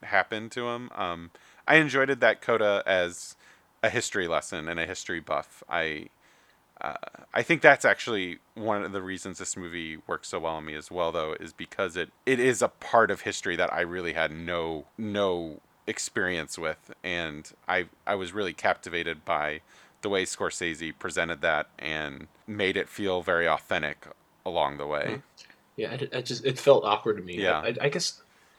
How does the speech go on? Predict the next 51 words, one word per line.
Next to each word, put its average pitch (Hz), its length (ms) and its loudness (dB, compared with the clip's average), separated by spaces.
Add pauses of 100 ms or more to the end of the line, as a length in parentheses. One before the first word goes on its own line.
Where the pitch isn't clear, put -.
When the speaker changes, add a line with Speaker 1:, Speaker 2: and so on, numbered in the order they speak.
(540)
Speaker 2:
you 123 100 2
know, 113 100 6
I 120 120 8
don't 151 160 4
usually 110 340 -2
mind 95 420 -4
voiceover, 104 640 4
but 95 240 -2
I 101 40 -2
just 98 180 -8
feel 95 180 -6
like 90 340 -6 (440)
Speaker 1:
Yeah, 202 180 12
Speaker 2:
<laughs> - 60 2
Speaker 1:
it, 131 220 6 (220)
I 147 80 8
think 202 180 2
that's 208 160 4
something 190 240 2
we're 185 100 4
talking 170 360 4
about 78 240 4
for - 120 -4
sure. 76 520 2
There 113 340 2
is 120 160 4
a 139 60 8
lot 131 260 12
of 120 180 0
it 165 200 2
<laughs> - 0 -
in 147 200 2
this - 180 -4
movie. 92 460 -2
Speaker 2:
We 135 140 4
did 160 140 8
not 147 260 4
need 117 520 -2 (240)
that 107 220 -6
much, - 440 -2
Speaker 1:
Yeah. 107 220 4 (160)
Speaker 2:
you 131 60 0
know, - 60 -2
it, 110 140 4
especially 160 420 2
at 135 80 0
the 90 200 0
end. 139 360 4
Just 127 180 -2
show 147 320 6
us. - 280 -4